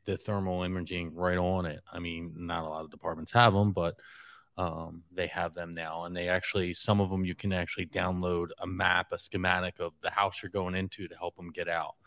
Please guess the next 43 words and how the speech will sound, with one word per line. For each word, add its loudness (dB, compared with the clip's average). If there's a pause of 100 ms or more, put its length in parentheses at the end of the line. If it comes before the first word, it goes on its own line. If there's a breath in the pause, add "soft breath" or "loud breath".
(280 loud breath)
That's 6
high 8
technology. -6 (500 soft breath)
Um, 0
you 4
know, 0
but 0
going 4
back 4
to, 4
they 0
still -4
teach 0
in -2
the 0
academy -2
a -2
right-handed -2
search -4 (120)
where -8
you -8
drag -4
your -6
ha-, -6
your -2
right 0
hand 0
along -2
the 0
wall 4 (420 loud breath)
and 0
you're -2
bound 2
to 0
work -2
your 2
way 4
around 2
the 2
building 2
and 2
get 4
out. 2